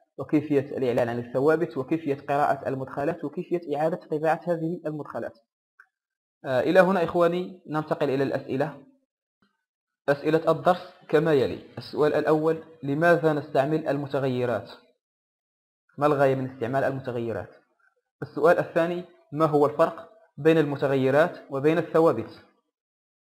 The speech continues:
والسؤال الثالث، ما هي أنواع البيانات؟ ويمكننا أن نطرح سؤال آخر، وما هي الأنواع التي ذكرناها خلال هذا الدرس؟ السؤال الرابع، ما هي الدالة المستخدمة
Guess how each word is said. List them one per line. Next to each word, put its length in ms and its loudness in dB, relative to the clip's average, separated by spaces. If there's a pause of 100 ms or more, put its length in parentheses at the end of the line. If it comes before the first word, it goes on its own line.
(360)
والسؤال 420 2
الثالث، 400 2 (480)
ما 260 2
هي 260 2
أنواع 580 2
البيانات؟ 640 0 (1200)
ويمكننا 460 0
أن 60 0
نطرح 260 -4
سؤال 180 2
آخر، 420 0 (280)
وما 180 0
هي 100 4
الأنواع 320 4
التي 200 -2
ذكرناها 380 -4
خلال 260 -6
هذا 160 -4
الدرس؟ 400 -8 (1160)
السؤال 400 4
الرابع، 420 2 (380)
ما 260 2
هي 140 4
الدالة 440 4
المستخدمة 800 -2